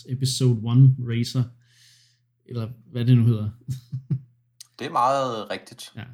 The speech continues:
Speaker 1: super. Øhm.
Speaker 2: Og ikke Racers,
Speaker 1: Nej,
Speaker 2: som
Speaker 1: nej,
Speaker 2: der er
Speaker 1: nej.
Speaker 2: mange, der kalder det.
Speaker 1: Nå,
Speaker 2: Der
Speaker 1: er det?
Speaker 2: er, øh, ja,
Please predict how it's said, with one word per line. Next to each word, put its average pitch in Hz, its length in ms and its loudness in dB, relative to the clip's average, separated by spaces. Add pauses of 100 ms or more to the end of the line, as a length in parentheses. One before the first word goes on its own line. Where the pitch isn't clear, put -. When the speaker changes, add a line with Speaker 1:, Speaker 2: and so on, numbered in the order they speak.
(140)
Speaker 1:
super. 120 200 -12 (400)
Øhm. 110 560 -2 (600)
Speaker 2:
Og - 180 -4
ikke 254 240 -4 (220)
Racers, 117 920 -4 (340)
Speaker 1:
Nej, 117 220 -12
Speaker 2:
som 117 140 -10
Speaker 1:
nej, 117 60 -6
Speaker 2:
der 107 140 4
er 98 40 -2
Speaker 1:
nej. 98 100 0
Speaker 2:
mange, 110 140 -6
der 110 80 -4
kalder 110 320 -4
det. 110 120 -12 (320)
Speaker 1:
Nå, 123 120 -6
Speaker 2:
Der 113 80 -4
Speaker 1:
er 131 400 2
det? 113 120 -10
Speaker 2:
er, 104 100 -12
øh, 98 40 -18 (920)
ja, 120 140 -4